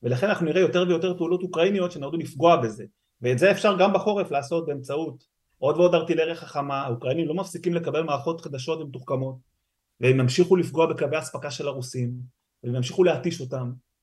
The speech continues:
ויכול להיות שהאוקראינים ינסו להכין איזושהי הפתעה, ממש אולי בשבועות הקרובים, אולי לתוך החורף, ולצאת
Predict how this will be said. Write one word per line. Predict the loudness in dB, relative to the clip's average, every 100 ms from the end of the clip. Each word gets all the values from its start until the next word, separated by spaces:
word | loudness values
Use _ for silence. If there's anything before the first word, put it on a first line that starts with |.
| _ _ _ -4
ויכול | -2 2 2
להיות | 4 4 2 -4 _ _ _ _
שהאוקראינים | -8 -6 -4 -2 -2 -2
ינסו | -4 -6 -8 -4
להכין | -2 -2 -4 -8
איזושהי | -4 -2
הפתעה, | -4 -2 -4 -4 -12 _ _ _ _ _ _ _
ממש | -12 -8 -2
אולי | -2
בשבועות | -2 -4 -6 -6
הקרובים, | -2 2 4
אולי | 4 0
לתוך | -2 -6
החורף, | -2 0 0 -2 -8 _ _ _ _ _
ולצאת | -4 -2 0 0 0